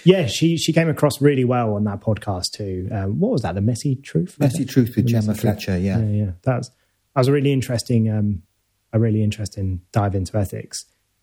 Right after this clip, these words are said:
Speaker 1: Yeah, I don't know. Like, I feel like, 'cause I'm really, really into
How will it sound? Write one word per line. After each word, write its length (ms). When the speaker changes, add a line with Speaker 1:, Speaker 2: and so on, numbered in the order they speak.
Speaker 1:
Yeah, 180
I 120
don't 260
know. 300
Like, 340
I 220
feel 480
like, 540
'cause 100
I'm 340
really, 300
really 340
into 600